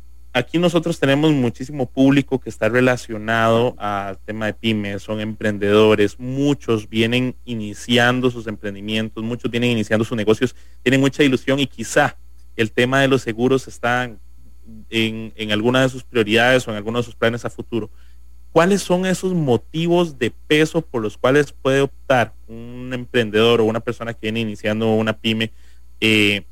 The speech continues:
a un seguro? ¿Es necesario? ¿Lo beneficiaría? ¿O cuáles son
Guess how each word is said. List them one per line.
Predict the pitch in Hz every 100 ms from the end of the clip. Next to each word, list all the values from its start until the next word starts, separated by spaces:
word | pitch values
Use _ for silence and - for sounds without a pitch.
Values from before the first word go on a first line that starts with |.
| - -
a | 113
un | 120
seguro? | 139 117 110
¿Es | 107
necesario? | 135 147 127 151 156 170 165 -
¿Lo | 110 110
beneficiaría? | 110 107 98 110 - 104 131 160 156
¿O | - 117
cuáles | - 131 147
son | 143 139